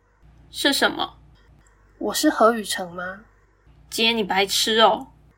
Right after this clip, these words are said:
Speaker 2: 她白了我一眼。
Speaker 1: 不然你还会是谁？
Speaker 2: 你记得爸爸是怎么样的人吗？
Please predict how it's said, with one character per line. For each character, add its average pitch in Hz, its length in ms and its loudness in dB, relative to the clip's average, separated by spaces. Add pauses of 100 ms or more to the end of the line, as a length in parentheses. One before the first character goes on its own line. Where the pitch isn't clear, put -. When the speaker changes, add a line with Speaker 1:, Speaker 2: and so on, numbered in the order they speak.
(100)
Speaker 2:
她 - 200 0
白 208 200 6
了 202 120 2
我 175 180 -2
一 196 140 -8
眼。 196 180 -8 (880)
Speaker 1:
不 330 80 0
然 285 200 4
你 208 80 -4
还 202 140 -2
会 214 160 -6
是 220 160 -8
谁？ - 340 -8 (1120)
Speaker 2:
你 226 160 -2
记 294 180 4
得 247 120 2
爸 277 220 2
爸 202 200 -4
是 254 160 -4
怎 - 180 -14
么 175 100 -12
样 254 220 2
的 220 80 -4
人 170 180 -10
吗？ 180 280 -10